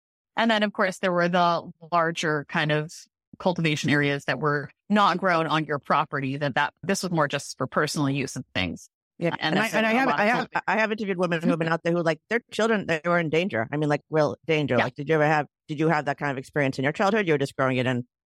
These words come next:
Speaker 2: small enough
Speaker 1: Mm.
Speaker 2: batches? Uh, no?
Speaker 1: It, it was small enough in our garden that it was, it went unnoticed, but
Speaker 2: Okay.
Speaker 1: the, but, but it didn't really matter because Humboldt County back in the day, uh, was very heavily funded by the D E A, the Sheriff's Department, and federal funds as well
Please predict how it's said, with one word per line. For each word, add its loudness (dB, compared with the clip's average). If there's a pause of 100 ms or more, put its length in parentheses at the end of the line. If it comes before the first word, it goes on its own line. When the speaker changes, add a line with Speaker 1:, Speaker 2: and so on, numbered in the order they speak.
(680)
Speaker 2:
small 0
enough -2
Speaker 1:
Mm. -2
Speaker 2:
batches? -2
Uh, -8 (120)
no? -4 (240)
Speaker 1:
It, 4 (200)
it 2
was 2
small 4
enough 0
in 0
our 2
garden 0
that 2
it -2
was, -6 (100)
it -2
went 0
unnoticed, -2
but 0
Speaker 2:
Okay. 0
Speaker 1:
the, -4 (280)
but, 0
but 2
it 0
didn't 0
really 2
matter 0
because -2
Humboldt 0
County -4
back -2
in -2
the -2
day, 0 (320)
uh, 2
was -4
very 2
heavily 0
funded -2
by 2
the -6
D 0
E 2
A, 2
the -4
Sheriff's 0
Department, -2
and -2
federal -2
funds -2
as -12
well 4